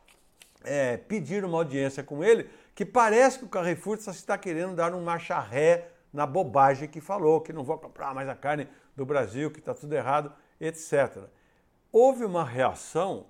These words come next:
muito bacana, muito consistente do agro brasileiro, das empresas brasileiras e do governo brasileiro a partir do ministro da Agricultura, que é o Carlos Favaro, que é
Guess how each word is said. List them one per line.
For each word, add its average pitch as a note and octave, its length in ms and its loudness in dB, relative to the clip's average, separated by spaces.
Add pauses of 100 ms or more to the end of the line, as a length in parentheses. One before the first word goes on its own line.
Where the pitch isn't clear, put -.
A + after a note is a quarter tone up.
(200)
muito A#3 640 2
bacana, C3 640 -2
muito G#3 520 -2
consistente D3+ 840 -6 (200)
do C#3 220 -4
agro E3 520 6
brasileiro, A2+ 640 2
das D3 280 0
empresas D3 720 -4
brasileiras A#2 640 0 (320)
e A3+ 120 -4
do A#3 120 -2
governo A#3 440 6
brasileiro E3 560 0
a F3 60 2
partir D#3 420 -2
do B2+ 120 -6
ministro C#3 760 -6
da A2+ 120 -2
Agricultura, G#2+ 720 -8 (340)
que - 80 -14
é B2 60 -2
o A#2 80 -6
Carlos G#2+ 300 -8
Favaro, C#3+ 380 -2
que E3+ 260 -2
é E3+ 320 6